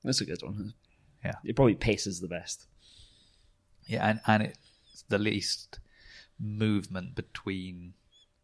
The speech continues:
Speaker 2: stations, I found.
Speaker 1: Oh, yeah, you don't need to travel anywhere. You've, you've, you're one foot distance away from all your kit.
Speaker 2: Yeah,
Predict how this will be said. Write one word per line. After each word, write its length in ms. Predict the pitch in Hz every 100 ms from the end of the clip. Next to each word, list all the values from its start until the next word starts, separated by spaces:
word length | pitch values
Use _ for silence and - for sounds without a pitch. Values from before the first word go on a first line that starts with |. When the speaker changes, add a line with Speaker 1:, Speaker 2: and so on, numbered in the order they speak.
| _
Speaker 2:
stations, 580 | - - 85 - 90 90
I 100 | 85
found. 240 | - 87 143
Speaker 1:
Oh, 60 |
yeah, 160 | 123 101
you 120 | 98
don't 120 | 117
need 80 | 98
to 60 | -
travel 280 | 104 98 92
anywhere. 260 | 92 92 95
You've, 240 | 95 92 -
you've, 160 | 101 -
you're 180 | 101 101
one 220 | 101 101
foot 200 | - 62
distance 360 | 107 - 92 92
away 120 | 92
from 140 | 98
all 80 | 95
your 100 | 87
kit. 240 | 98 - - _
Speaker 2:
Yeah, 160 | 98